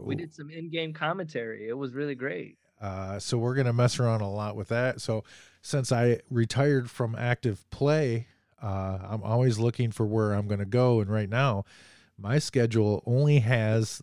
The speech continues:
Speaker 2: the Sulphur Dell Cup on it for sure.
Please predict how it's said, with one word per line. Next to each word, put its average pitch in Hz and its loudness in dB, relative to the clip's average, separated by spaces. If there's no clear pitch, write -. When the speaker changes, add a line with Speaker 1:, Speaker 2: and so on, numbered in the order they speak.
Speaker 2:
the 104 -4
Sulphur 107 0
Dell 92 0
Cup 127 0
on 82 -6
it 90 -12
for 90 -12
sure. 92 -4